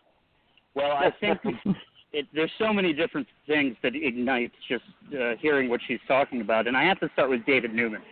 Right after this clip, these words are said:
Speaker 1: They might like to say, this is where it's just like the entire Wilpon, uh, uh, structure is just very, um,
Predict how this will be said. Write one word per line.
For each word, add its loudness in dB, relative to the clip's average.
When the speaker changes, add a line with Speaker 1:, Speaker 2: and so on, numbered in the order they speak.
Speaker 1:
They 4
might 2
like 2
to 0
say, 4
this 2
is 0
where 4
it's 0
just -2
like 2
the 2
entire 2
Wilpon, 0
uh, 2
uh, 4
structure 0
is 2
just 2
very, 4
um, 2